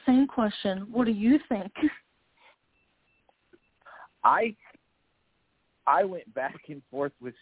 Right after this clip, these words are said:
Speaker 2: Steve and our guest, Jennifer, last week, and, uh, other than being eye candy and doing her little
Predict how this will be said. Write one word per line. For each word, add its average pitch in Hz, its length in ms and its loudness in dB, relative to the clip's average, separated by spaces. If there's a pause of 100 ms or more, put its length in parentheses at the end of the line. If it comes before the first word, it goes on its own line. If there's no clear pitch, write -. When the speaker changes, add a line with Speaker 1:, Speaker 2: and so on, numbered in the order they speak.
Speaker 2:
Steve 131 440 -8 (200)
and 104 500 -2 (180)
our 104 440 4
guest, 107 260 0 (380)
Jennifer, 107 460 -2
last 104 380 -2
week, 107 260 -4 (1160)
and, 101 480 0 (840)
uh, 110 100 6 (160)
other 131 420 2
than 123 240 -6
being 120 480 -6 (300)
eye 110 240 4 (100)
candy 113 600 -12
and 98 260 -4
doing 107 360 -2
her 107 120 2
little 104 360 2